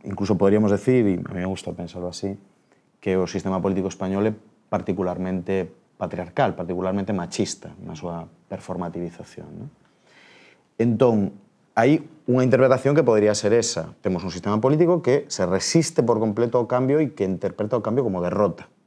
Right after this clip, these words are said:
non? E, polo tanto, a Audiencia Nacional, en un determinado momento que desaparecese,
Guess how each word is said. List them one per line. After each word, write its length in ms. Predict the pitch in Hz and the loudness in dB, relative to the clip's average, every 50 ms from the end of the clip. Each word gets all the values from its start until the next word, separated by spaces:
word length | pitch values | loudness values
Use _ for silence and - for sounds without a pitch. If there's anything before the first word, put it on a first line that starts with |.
| _ _ | _ _
non? 200 | - 110 147 - - _ _ _ _ _ _ _ | -8 -8 -8 -8 -10 _ _ _ _ _ _ _
E, 80 | - 85 | -8 -6
polo 240 | 82 82 92 87 104 | -4 -2 -2 -2 -2
tanto, 320 | 98 101 90 127 135 - - - | -2 0 0 0 -2 -2 -4 -4
a 80 | 95 | -2
Audiencia 320 | 95 98 98 - - 104 101 | -2 -2 -4 -4 -4 -4 -6
Nacional, 400 | 98 - 104 110 127 139 135 110 | -4 -4 -4 -2 0 0 0 0
en 80 | 101 | 0
un 80 | 98 92 | -2 -4
determinado 480 | - - 101 95 95 95 104 107 107 | -4 -4 -6 -6 -6 -4 -4 -4 -4
momento 320 | 107 110 120 131 120 110 85 | -4 -4 -4 -4 -6 -6 -8
que 160 | - - 87 | -8 -8 -8
desaparecese, 800 | 85 85 - - 87 85 95 95 95 - - 113 - - 131 135 | -8 -8 -10 -10 -10 -8 -8 -8 -8 -8 -12 -10 -8 -8 -8 -8